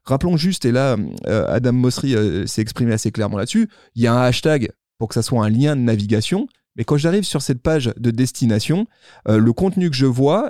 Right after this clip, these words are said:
eh ben, il va pas indexer que des contenus avec, utilisant le hashtag.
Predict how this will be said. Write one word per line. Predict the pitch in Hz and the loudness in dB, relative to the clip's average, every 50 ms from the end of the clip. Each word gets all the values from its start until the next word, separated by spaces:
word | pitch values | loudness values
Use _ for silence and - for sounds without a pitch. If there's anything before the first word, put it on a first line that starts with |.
| - - | -6 -6
eh | - | -2
ben, | 120 117 120 123 - | 0 2 2 2 0
il | - 82 113 127 | -2 -4 -2 0
va | 123 120 | 0 0
pas | - 196 196 | 2 0 0
indexer | - 135 123 - - 196 | 0 0 -2 -2 -4 -2
que | - 165 | -2 0
des | 120 120 | 0 0
contenus | - - 123 120 - 175 190 | 0 0 -2 -2 0 0 2
avec, | 160 123 123 123 139 127 - - - _ | 2 2 2 2 0 0 -6 -14 -10 _
utilisant | 151 143 - 151 151 151 156 190 196 | -8 -6 -4 -4 -4 -2 0 0 0
le | 170 147 | 2 2
hashtag. | 123 - - 135 113 90 | 0 0 0 -2 -2 -2